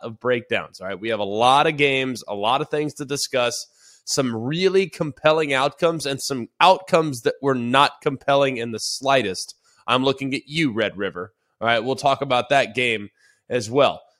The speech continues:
It's gonna dive in and hit it from every possible angle, including explaining to you why Texas A and M's play call at the very end of the game was not that bad. Chill out, Johnny Manziel. All right, relax. It was not that bad. I'll explain. It was poorly executed,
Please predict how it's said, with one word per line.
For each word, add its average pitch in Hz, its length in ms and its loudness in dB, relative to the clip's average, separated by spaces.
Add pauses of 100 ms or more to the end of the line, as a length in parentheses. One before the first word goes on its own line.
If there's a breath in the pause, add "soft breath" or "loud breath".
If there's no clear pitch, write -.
(160)
It's - 80 -20
gonna 113 180 -2
dive 120 480 0
in 127 220 4
and 104 180 -4
hit 123 160 0
it 127 120 -4
from 98 160 -8
every 135 360 0
possible 135 640 0
angle, 131 380 0
including 156 640 -4
explaining 156 640 -4
to 143 40 -6
you 143 200 -2
why 131 300 0
Texas 160 420 -6
A 147 80 -4
and 135 100 -4
M's 120 220 -6
play 151 320 0
call 151 360 4
at 127 120 -4
the 117 100 -4
very 131 400 0
end 131 180 -2
of 120 80 -4
the 117 80 -2
game 135 380 2 (400 soft breath)
was 131 240 2
not 127 360 2
that 123 260 4
bad. 113 400 4 (120)
Chill 147 360 2
out, 120 260 2
Johnny 104 340 -2
Manziel. 95 600 -6
All - 40 -20 (280 soft breath)
right, 117 360 4 (360)
relax. 120 680 2
It 131 120 -2
was 131 200 0
not 120 300 2
that 113 240 2
bad. 101 240 4
I'll 113 140 2
explain. 139 640 2
It 110 60 -2
was 120 120 -6
poorly 208 420 6
executed, 151 720 2